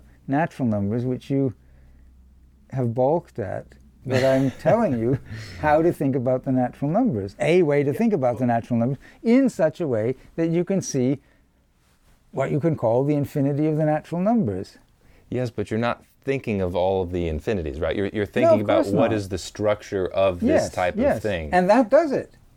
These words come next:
Speaker 1: That does it. That's the way mathematics is. As Hilbert said, mathematics is a symphony of the infinite. How can we have this symphony? Well, by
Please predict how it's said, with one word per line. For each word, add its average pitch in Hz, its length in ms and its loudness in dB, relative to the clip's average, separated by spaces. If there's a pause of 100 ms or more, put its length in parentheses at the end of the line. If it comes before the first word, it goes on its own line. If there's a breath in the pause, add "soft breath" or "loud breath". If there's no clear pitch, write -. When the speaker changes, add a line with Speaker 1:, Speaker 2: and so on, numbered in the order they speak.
(320)
Speaker 1:
That 208 220 0
does 254 200 -2
it. 131 140 -2
That's 202 240 0
the 220 80 -6
way 220 160 2
mathematics 214 580 0
is. 196 220 -2 (400 soft breath)
As 147 240 0 (120)
Hilbert 160 460 2
said, 131 260 -2
mathematics 151 540 0
is 143 100 -6
a 160 100 0
symphony 175 560 -2
of 160 120 0
the 185 60 0
infinite. 151 480 -2 (540 soft breath)
How 180 260 2
can 214 180 0
we 208 120 4
have 208 260 0
this 254 160 0
symphony? 113 420 -4
Well, 139 340 2
by 135 440 0